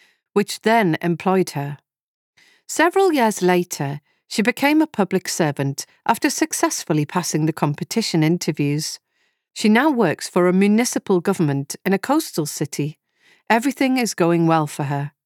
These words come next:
Looking back, I realised that my thought, "Dafa will bring her good fortune," reflected my firm belief in Master and Dafa, and my daughter was blessed. Part two.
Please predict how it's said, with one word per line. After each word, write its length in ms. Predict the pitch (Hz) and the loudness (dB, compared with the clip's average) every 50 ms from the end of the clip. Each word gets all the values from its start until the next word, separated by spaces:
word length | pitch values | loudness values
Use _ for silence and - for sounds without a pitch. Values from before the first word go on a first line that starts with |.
| _ _ _ _ _ _ _ _ _ _ _ _ _ _ _ - - | _ _ _ _ _ _ _ _ _ _ _ _ _ _ _ -4 -2
Looking 300 | 320 339 - 370 311 226 | -2 0 2 0 2 2
back, 280 | - 185 156 151 - | 2 2 2 0 0
I 80 | 185 170 | 0 2
realised 800 | 170 165 190 214 240 233 190 156 143 139 143 143 147 - - 180 | 2 2 2 2 2 4 2 2 2 0 -2 -4 -8 -10 -10 -2
that 160 | - 180 180 - | -2 -2 0 2
my 220 | 214 233 294 320 | 2 2 2 2
thought, 500 | 311 - - 160 147 147 147 - - - _ _ _ _ _ - | 0 0 0 0 0 0 -4 -6 -12 -20 _ _ _ _ _ -2
"Dafa 460 | - 233 269 - - - 165 147 147 | 0 0 0 -2 -4 -4 -2 0 2
will 100 | 151 160 | 0 0
bring 240 | 156 - 196 208 233 | 2 2 2 2 2
her 160 | 220 247 262 | 2 0 0
good 220 | 214 - 185 156 - | 2 2 0 0 0
fortune," 640 | - - 254 254 - - - - 160 151 147 151 _ _ _ _ _ _ _ - | -2 -2 -2 -2 -2 -6 -6 -4 -2 -2 -2 -4 _ _ _ _ _ _ _ -4
reflected 580 | 214 208 - - 294 311 - - - 180 165 - | -4 -4 -2 0 -2 -2 -2 0 -2 -2 0 2
my 180 | 180 170 165 165 | 2 2 2 2
firm 400 | - - - 220 226 254 277 262 | -2 -2 0 0 2 2 2 2
belief 380 | 254 240 233 220 190 - - | 2 2 2 2 0 0 0
in 140 | 160 156 160 | 2 2 4
Master 520 | 165 170 180 170 - - - 156 151 151 - | 4 2 2 0 -2 -4 -4 -2 -2 -2 -2
and 180 | 160 160 165 156 | -2 -2 -2 0
Dafa, 480 | 196 185 180 - - - 147 143 147 _ _ _ _ _ _ _ - | 0 0 0 0 -4 -6 -6 -6 -6 _ _ _ _ _ _ _ -4
and 80 | - 208 | 0 2
my 140 | 226 254 247 | 2 2 2
daughter 420 | 208 262 269 247 - - 170 147 | 2 2 2 2 0 0 -2 -2
was 220 | 143 151 143 - - | 0 -2 -4 -4 -4
blessed. 640 | - 170 151 147 143 135 - - - - - - _ _ _ _ _ _ _ _ _ _ _ - _ _ _ _ _ | -2 -2 0 0 -2 -4 -8 -12 -14 -14 -20 -20 _ _ _ _ _ _ _ _ _ _ _ -20 _ _ _ _ _
Part 320 | - 262 269 277 - _ - | 0 0 0 0 0 _ -8
two. 420 | - - 165 147 151 147 156 | -2 0 0 0 0 0 -2